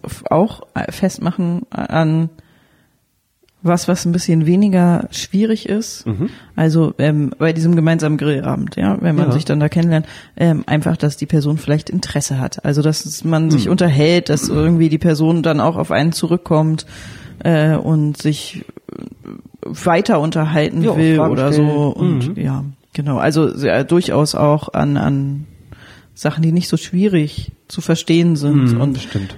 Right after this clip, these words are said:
Speaker 1: ähm, also, wenn ich irgendwie,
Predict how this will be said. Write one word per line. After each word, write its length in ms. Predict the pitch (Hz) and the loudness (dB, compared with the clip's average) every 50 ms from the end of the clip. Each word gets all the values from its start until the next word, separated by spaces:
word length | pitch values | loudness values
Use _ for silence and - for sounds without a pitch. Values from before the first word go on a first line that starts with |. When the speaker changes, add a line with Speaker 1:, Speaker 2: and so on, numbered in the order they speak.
| - - | -16 -8
Speaker 1:
ähm, 380 | - 139 156 151 147 147 139 - - _ _ _ - | -6 -4 -2 -2 -2 -2 -4 -6 -8 _ _ _ 0
also, 320 | 156 160 120 143 147 135 - - - - _ _ _ _ _ _ - - | 0 2 4 2 2 2 0 -6 -20 -20 _ _ _ _ _ _ -16 -4
wenn 160 | - 165 139 | 0 0 2
ich 260 | 117 160 165 - - | 2 2 0 0 0
irgendwie, 640 | - 165 175 180 170 160 175 175 165 165 165 170 - | 0 2 4 4 2 2 2 2 2 2 0 0 -2